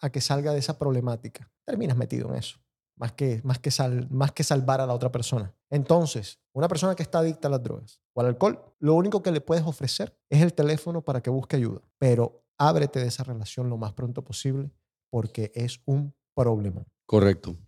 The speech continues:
Speaker 1: El narcisismo, primero que todo, ¿qué es? Es la obsesión con uno mismo y el colocar la importancia de las cosas en el lugar equivocado.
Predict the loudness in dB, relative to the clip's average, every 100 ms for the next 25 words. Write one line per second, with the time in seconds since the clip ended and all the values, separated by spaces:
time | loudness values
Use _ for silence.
0 | _ 4 6 6 4 2 0 2 4 4
1 | 0 -6 _ _ 0 2 2 0 -2 -4
2 | _ -4 -2 -2 -4 -6 _ _ _ _
3 | _ 4 4 4 0 0 -2 2 2 4
4 | 4 6 4 4 0 _ 2 4 4 4
5 | 4 4 2 2 0 2 -2 2 2 2
6 | 2 0 0 -2 -2 -2 -2 -2 -2 -2
7 | -2 -4 -6 -6 -10